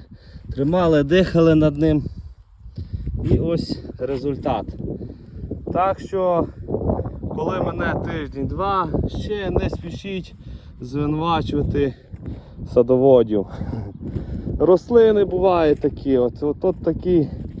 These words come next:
нюанси дуже часто бувають. Але ми не, не тіряємо надію,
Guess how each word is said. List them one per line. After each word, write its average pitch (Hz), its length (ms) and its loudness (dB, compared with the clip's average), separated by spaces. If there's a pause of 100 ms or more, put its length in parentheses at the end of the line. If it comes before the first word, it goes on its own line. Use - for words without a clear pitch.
(320)
нюанси 160 640 6
дуже 135 280 4
часто 147 420 2
бувають. 123 680 -2 (400)
Але 127 240 -2
ми 160 140 -4
не, 165 220 -4 (280)
не 156 220 -2
тіряємо 160 460 0
надію, 185 500 -4